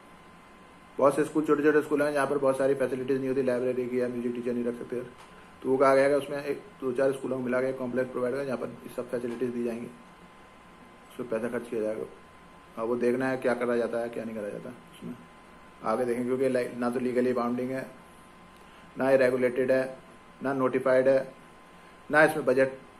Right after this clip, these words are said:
इसमें budget में कोई इसका mention है, तो इसके लिए नहीं है। लेकिन अब देखते हैं कब लॉ बनाते हैं,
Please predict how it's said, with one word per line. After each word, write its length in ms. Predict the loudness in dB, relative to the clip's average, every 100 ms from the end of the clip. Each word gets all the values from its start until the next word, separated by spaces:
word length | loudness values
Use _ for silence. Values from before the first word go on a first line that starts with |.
| -20 -20 -20 -14 -12
इसमें 260 | -8 -2
budget 240 | 4 4 2
में 120 | 0
कोई 160 | 0
इसका 160 | 0 -2
mention 340 | -4 -4 -6
है, 120 | -8 -8
तो 120 | -6
इसके 260 | -4 -2 -2
लिए 200 | 0 0
नहीं 120 | 0
है। 60 |
लेकिन 220 | 0 2 2
अब 80 | 2
देखते 260 | -2 -2
हैं 80 | 0
कब 160 | 0 2
लॉ 140 | 2
बनाते 300 | 0 -2 -4
हैं, 160 | -10